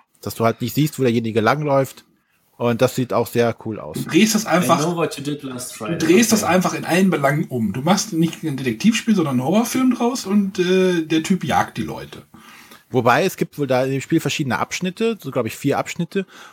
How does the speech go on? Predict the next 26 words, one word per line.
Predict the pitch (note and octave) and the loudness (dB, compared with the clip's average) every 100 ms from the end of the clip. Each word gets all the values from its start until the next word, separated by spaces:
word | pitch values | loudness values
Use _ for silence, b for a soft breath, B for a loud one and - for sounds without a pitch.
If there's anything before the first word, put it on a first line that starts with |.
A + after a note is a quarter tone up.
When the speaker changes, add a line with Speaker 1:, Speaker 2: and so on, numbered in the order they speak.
| B B | B B
Speaker 1:
wo | - D3 | 2 4
du | D3+ | 4
aber | B2+ A#2 | 4 2
auch | B2+ - | 0 -2
sa-, | C3+ A#2+ | -4 -4
der | A2+ A#2+ | -2 0
erste | A#2+ D3+ G#2+ | 2 0 0
Abschnitt | C#3+ E3+ | -2 -2
ist, | C#3+ - b b | -6 -8 b b
da | A#2 | 0
jagt | A#2 C3+ - | 4 2 2
der | D3+ | -2
Typ | - F3+ G#3 - _ _ _ _ - | 2 0 0 -6 _ _ _ _ -4
die, | C3 A#2+ | -2 0
die, | A#2+ A2+ | -2 -2
die | A2+ G2+ | -4 -2
Campbewohner | C#3 G3 - E3 F3+ G3 A3 C#4 _ _ _ b b b _ | -2 -2 -4 -2 0 2 0 -6 _ _ _ b b b _
und | C#3 C#3+ | 0 2
im | B2+ | 0
zweiten | C#3 D#3+ - F#3 | 2 2 2 -4
Abschnitt | - - F3 | -6 -4 -4
geht's | - F3 | -2 -2
genau | D#3 D3+ | 2 2
andersrum, | C#3+ F#3 C#3+ A#2+ C#3 | 4 2 2 0 0
da | D3 | 0
versuchen | C3+ C3+ F3+ F3+ F3 | 0 2 0 0 -4